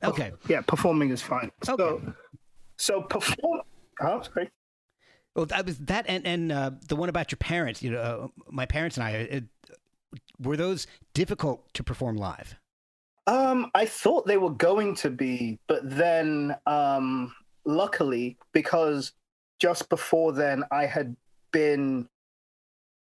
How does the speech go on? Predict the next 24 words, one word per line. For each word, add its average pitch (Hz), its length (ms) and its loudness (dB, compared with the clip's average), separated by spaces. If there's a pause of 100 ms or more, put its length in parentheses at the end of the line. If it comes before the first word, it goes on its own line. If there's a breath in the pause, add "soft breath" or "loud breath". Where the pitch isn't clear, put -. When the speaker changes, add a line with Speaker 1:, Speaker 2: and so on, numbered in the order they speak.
(200)
Speaker 2:
in 165 100 2
fact, 175 360 0
I 160 80 4
think 170 420 -2 (1400 soft breath)
yeah, 196 320 2
'cause 160 200 2
I, 160 180 4
'cause 151 200 0
I 160 40 4
wrote 151 240 2
them 143 200 0
both 139 300 0
in, 139 140 -2
like, 117 160 -4
twenty 139 260 -2
nineteen. 123 720 -2 (1080)
Before 220 520 4
then, 147 500 0
I 151 300 2
was, 143 640 -2 (100)
in 151 180 4
late 147 240 0
twenty 147 240 0
eighteen, 139 380 -2